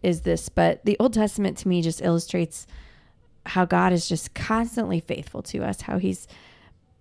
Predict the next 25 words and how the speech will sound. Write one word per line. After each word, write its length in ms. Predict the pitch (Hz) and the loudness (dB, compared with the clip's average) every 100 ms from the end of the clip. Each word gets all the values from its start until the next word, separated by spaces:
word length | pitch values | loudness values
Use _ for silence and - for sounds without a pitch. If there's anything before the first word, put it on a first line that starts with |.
| - | 6
endlessly 920 | 220 240 226 208 - 190 165 151 143 | 8 10 8 6 2 0 2 0 -4
faithful. 600 | - 156 151 - - - - | -4 -4 -4 -4 -4 -4 -2
And 260 | 170 165 | -2 0
Israel 540 | - 202 214 202 180 180 | 2 4 4 6 6 4
is 180 | 170 - | 2 4
always 480 | 175 180 185 180 175 | 6 8 8 4 2
messing 460 | 170 165 170 170 151 | 2 2 2 0 -2
it 100 | 135 | -4
up. 220 | - - | -8 2
They're 180 | 165 165 | 6 8
always 440 | 165 175 170 165 - - - - _ _ - | 8 6 4 0 -12 -20 -20 -20 _ _ 0
making 480 | 202 214 208 208 180 | 6 8 8 6 4
idols 600 | 170 175 180 170 165 160 | 6 8 8 8 6 4
and 220 | 160 147 | 0 -2
choosing 440 | - 220 190 196 | 4 6 6 6
the 100 | 180 | 6
wrong 300 | 170 170 170 | 6 6 4
thing 320 | 165 175 170 160 | 4 4 4 2
and 120 | 151 | 0
forgetting 520 | 160 151 175 180 170 | -4 2 4 4 4
about 320 | 165 156 156 | 2 2 2
God. 440 | 165 160 156 156 190 | 0 2 2 2 0
And 300 | 156 156 151 - - - - | -2 -2 -4 -10 -20 -4 4
God 180 | 185 | 6
is 160 | 180 | 6